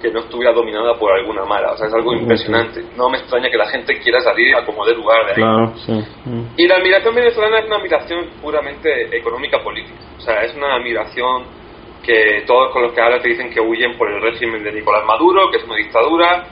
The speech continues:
Speaker 1: que la crisis económica es brutal, ¿no? La, la in-, la inflación, o sea,
Speaker 2: Sí.
Speaker 1: no, el dinero en Venezuela, pues, no, no, no sirve prácticamente. Y ha habido,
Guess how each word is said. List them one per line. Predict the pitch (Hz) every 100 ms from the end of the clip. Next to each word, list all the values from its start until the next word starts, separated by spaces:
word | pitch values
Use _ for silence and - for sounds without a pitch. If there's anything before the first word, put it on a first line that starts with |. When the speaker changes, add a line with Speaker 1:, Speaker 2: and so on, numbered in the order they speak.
| - - -
Speaker 1:
que | 123 113 113 113 107
la | 110 110
crisis | 120 120
económica | 113 117 123 120 117 113
es | - - 104
brutal, | 110 143 156 180
¿no? | 127 180
La, | 123 107 101 98
la | 107
in-, | 113 117 - - - -
la | 117
inflación, | 117 95 - 156 180 175
o | 113
sea, | 127 113
Speaker 2:
Sí. |
Speaker 1:
no, | 110 127 131 123 -
el | 113
dinero | 113 117 127
en | 127
Venezuela, | 113 107 - 120 113
pues, | - -
no, | 120 117 113 -
no, | 120 117 117
no |
sirve | 120 156 175 180 -
prácticamente. | 123 135 117 120 156 160 190 - - - - - - -
Y | 135 139 147 151 143
ha | 127
habido, | 123 135 143 139 127